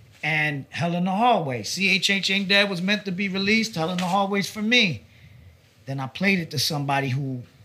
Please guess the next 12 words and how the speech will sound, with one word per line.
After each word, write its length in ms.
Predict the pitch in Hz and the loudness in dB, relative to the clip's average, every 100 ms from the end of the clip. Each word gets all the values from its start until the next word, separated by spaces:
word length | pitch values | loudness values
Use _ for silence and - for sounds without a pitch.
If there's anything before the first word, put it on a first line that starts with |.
| - | -10
went 240 | 131 131 | -8 -6
through 140 | 160 135 | -6 -4
a 40 | |
similar 420 | - 170 143 139 | -2 -4 -4 -4
situation, 880 | 127 143 - 135 143 131 - 123 113 - - - - - | -6 -4 -6 -4 -4 0 0 0 -6 -10 -18 -20 -20 -12
and 160 | 117 127 | -8 -6
I 80 | |
saw 400 | 135 - 160 139 | -2 0 0 0
how 320 | 135 147 135 123 | -2 -2 -2 -4
it 80 | |
hit 300 | 104 113 160 | -4 -2 -2
him, 160 | 123 | -4